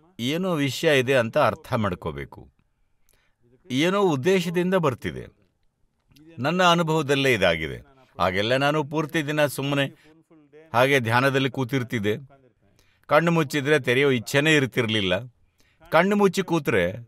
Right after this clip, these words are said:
ಕಣ್ ತೆರೆದಾಗ ಎರಡು ಮೂರು ಹಾವು ಮುಂದೆ ಕೂತಿರ್ತಿತ್ತು.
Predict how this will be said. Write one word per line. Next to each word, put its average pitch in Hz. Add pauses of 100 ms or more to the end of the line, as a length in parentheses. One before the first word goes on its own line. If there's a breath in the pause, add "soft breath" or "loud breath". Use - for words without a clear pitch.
(560)
ಕಣ್ 175
ತೆರೆದಾಗ 139 (280)
ಎರಡು 165
ಮೂರು 175
ಹಾವು 170
ಮುಂದೆ 175
ಕೂತಿರ್ತಿತ್ತು. 175